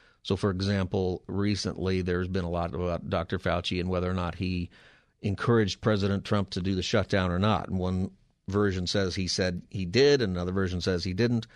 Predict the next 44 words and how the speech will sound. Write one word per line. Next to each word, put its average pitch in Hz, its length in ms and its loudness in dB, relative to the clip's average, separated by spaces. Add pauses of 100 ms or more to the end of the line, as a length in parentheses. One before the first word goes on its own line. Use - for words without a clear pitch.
(360)
You 101 100 0
know, 107 180 2
is 110 160 2
he 131 140 2
just 131 240 2
trying 127 260 2
to 113 40 0
find 120 400 2
his 107 220 2
footing 127 380 2
there? 131 220 0
I 120 100 2
think 135 240 -2
that 110 180 0 (300)
a 110 120 -4
shame 147 500 2
that 98 140 -2
happened 98 320 -2
in 98 120 0
all 92 160 0
of 90 80 -2
this 101 220 0
is 95 120 -2
that 101 160 0
we 104 140 0
put 117 240 -4
too 151 180 0
much 120 300 0
authority 107 640 2 (320)
in 113 400 2 (100)
one 117 380 0
person's, 110 720 0 (960)
in, 117 240 2
in 117 160 4
the 110 260 2 (240)
case 127 240 0
of 110 80 0
one 120 180 0
person 135 360 0
who's 110 160 2
not 127 180 0
a 170 60 -2
public - 340 -4
official. - 420 -12